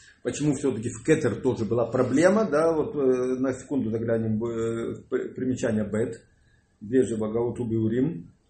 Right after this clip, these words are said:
да, почему всё-таки в Кетер тоже была проблема, да, Ахураем Денеги Бельват, Ярат. Так, и он говорит здесь в примечании Бет, Аен Ликаман Перек Вав, Деата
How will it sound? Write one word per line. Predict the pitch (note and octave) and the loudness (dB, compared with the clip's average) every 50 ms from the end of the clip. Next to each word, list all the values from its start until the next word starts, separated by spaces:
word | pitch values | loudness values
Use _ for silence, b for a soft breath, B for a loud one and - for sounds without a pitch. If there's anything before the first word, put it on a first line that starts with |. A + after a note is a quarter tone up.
| _ _ _ _ _ _ _ _ _ _ _ - | _ _ _ _ _ _ _ _ _ _ _ -8
да, | A#2+ G#2+ | -6 -6
почему | A#2 A2+ - C3 B2+ | -6 -4 -2 -2 -2
всё-таки | - - B2+ A2+ - B2+ | -2 -2 -6 -8 -8 -8
в | - - | -4 -2
Кетер | C#3+ C3 - - | -2 0 0 0
тоже | - G3+ F#3+ D3 C3+ | 0 0 2 2 2
была | A2+ G#2+ G2 - | 2 0 -2 -2
проблема, | - G2+ F#2 F2+ F#2+ F#2+ G2 - - - | -4 -6 -6 -4 -6 -6 -8 -8 -6 -2
да, | G#2+ C3+ E3 G3+ - - - - _ _ _ _ _ _ | 0 2 2 2 0 -4 -12 -18 _ _ _ _ _ _
Ахураем | - G#2+ - - B2 C3+ D#3 F3 G3 F#3 | -12 -8 -4 0 2 4 4 4 4 2
Денеги | - E3+ E3 D3 C3 - F3+ | 0 -2 -2 -2 -2 0 0
Бельват, | E3+ F#3+ G3 G3+ A#3+ A#3+ A#3+ A#3+ - - _ - | 2 2 2 2 0 -2 -4 -6 -12 -18 _ -6
Ярат. | A2 A#2+ B2 A2 F#2+ - - - _ _ _ _ _ _ _ _ _ _ _ _ _ _ _ _ - | -2 -2 0 0 -2 -4 -6 -14 _ _ _ _ _ _ _ _ _ _ _ _ _ _ _ _ 0
Так, | B2+ D3 - - | 2 2 2 2
и | - | 0
он | C3 C#3 D3+ D#3 | 0 0 0 0
говорит | E3+ F#3 G3 G#3 A3 A3 G3 | -2 0 0 0 0 -2 -4
здесь | E3 D#3+ D#3 D#3 - - | -4 -6 -6 -6 -8 -10
в | C3 - | -14 -14
примечании | - C3+ B2+ B2 A2 C3+ B2+ A#2 G#2+ F#2+ | -10 -8 -8 -6 -2 -2 0 0 0 -2
Бет, | F#2+ A2+ C3 E3 - - - | 0 0 0 0 -2 -4 -6
Аен | A#2+ B2 C#3 E3 E3 D3+ | -4 0 0 2 2 2
Ликаман | C#3 C3 - B2 A2 A2 G#2 G2+ G2 - - | 0 -2 0 0 0 0 0 0 -4 -4 -2
Перек | C3+ C3+ A#2+ G#2 F#2 - - - - - | 0 0 0 0 -2 -6 -10 -14 -12 -10
Вав, | F2+ F#2 F2+ G2 B2+ C3 - - - _ _ _ _ _ _ _ _ _ _ _ _ _ | -10 -10 -6 -6 -6 -6 -6 -10 -20 _ _ _ _ _ _ _ _ _ _ _ _ _
Деата | - A2+ B2 B2 A#2+ A2+ G#2 - - A#2 A2+ A#2+ C3 | -6 0 2 2 2 2 0 0 0 0 2 4 4